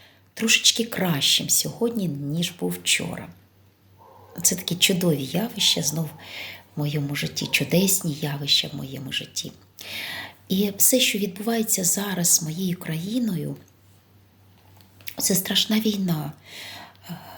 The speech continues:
яка є таким тягарем для всіх нас, страшним випробуванням. Ось звідкілясь я це знаю, ще, мабуть, знала давно до свого народження,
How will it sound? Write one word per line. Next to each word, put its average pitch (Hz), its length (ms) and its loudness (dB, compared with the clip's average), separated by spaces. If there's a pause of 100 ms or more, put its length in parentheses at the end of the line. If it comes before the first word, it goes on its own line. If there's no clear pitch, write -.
(200)
яка 185 800 2 (240)
є 190 240 0
таким 185 320 2
тягарем 190 640 4
для 170 140 2
всіх - 480 0
нас, 160 420 2 (100)
страшним - 500 2
випробуванням. 185 920 -2 (760)
Ось - 140 0
звідкілясь 214 640 4
я - 60 2
це - 180 4
знаю, 175 680 0 (1400)
ще, 185 260 4
мабуть, 175 340 2
знала 180 340 4
давно 165 380 0
до 170 120 0
свого 165 300 2
народження, 170 680 0